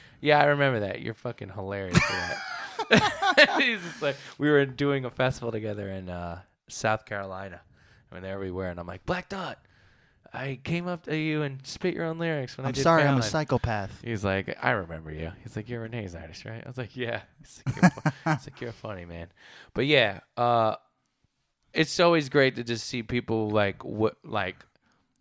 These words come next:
Speaker 1: who have no idea who Black Thought
Speaker 2: Yeah,
Speaker 1: is,
Speaker 2: he's
Speaker 1: and then
Speaker 2: top
Speaker 1: they're just
Speaker 2: ten.
Speaker 1: like, "Wait a minute,
Speaker 2: He's
Speaker 1: this
Speaker 2: top
Speaker 1: guy's
Speaker 2: ten.
Speaker 1: amazing." It's like, "Yes."
Speaker 2: "Who's this new guy?"
Speaker 1: Yeah,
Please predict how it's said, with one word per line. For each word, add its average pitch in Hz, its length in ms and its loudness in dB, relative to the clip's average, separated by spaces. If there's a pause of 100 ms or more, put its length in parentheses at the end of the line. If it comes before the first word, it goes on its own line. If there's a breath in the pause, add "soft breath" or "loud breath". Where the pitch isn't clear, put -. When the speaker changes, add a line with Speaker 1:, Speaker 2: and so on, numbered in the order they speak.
(120)
Speaker 1:
who 131 120 0
have 117 140 4
no 120 220 2
idea 110 400 2
who 113 140 -4
Black 107 320 -2
Thought 104 240 0
Speaker 2:
Yeah, 104 140 0
Speaker 1:
is, 107 60 -6
Speaker 2:
he's 107 120 -4
Speaker 1:
and 107 80 -2
then - 60 6
Speaker 2:
top 101 80 2
Speaker 1:
they're 104 60 -6
just 101 120 0
Speaker 2:
ten. 101 80 0
Speaker 1:
like, 101 100 -6
"Wait 247 320 6
a 160 40 0
minute, 151 340 -2 (240 soft breath)
Speaker 2:
He's 120 80 -2
Speaker 1:
this - 80 -4
Speaker 2:
top 113 100 4
Speaker 1:
guy's 90 140 8
Speaker 2:
ten. 107 100 2
Speaker 1:
amazing." 180 500 0
It's 113 120 -10
like, 113 120 -10
"Yes." 110 400 2
Speaker 2:
"Who's 147 200 -4
this 131 120 -4
new 139 160 0
guy?" 92 380 -6
Speaker 1:
Yeah, 110 420 2